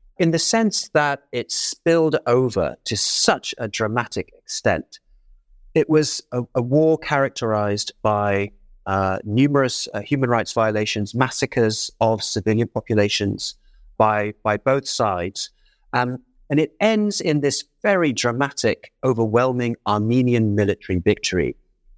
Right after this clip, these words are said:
As you say, Armenian forces end the war not only in control of almost the entirety of Nagorno-Karabakh,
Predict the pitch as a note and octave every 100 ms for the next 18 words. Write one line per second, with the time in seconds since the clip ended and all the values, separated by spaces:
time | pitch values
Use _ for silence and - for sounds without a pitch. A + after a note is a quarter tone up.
0 | _ D3+ D#3+ C#3 A#2 C#3 G2 D2 E2+ _
1 | _ _ _ A#2+ C3 E3 D3 - B2 A#2+
2 | G#2+ - D#3 E3+ D#3 C3 A2 G2+ F#2+ D3+
3 | G3 F3 D3 A#2+ G#2+ G2 G#2+ G2 A2+ G2
4 | F2+ - A2+ G#2 - G#2 G2 - C#3 C#3+
5 | A2 - F2+ F#2 F#2 F#2 F2+ - B3 E3+
6 | G#2 F2+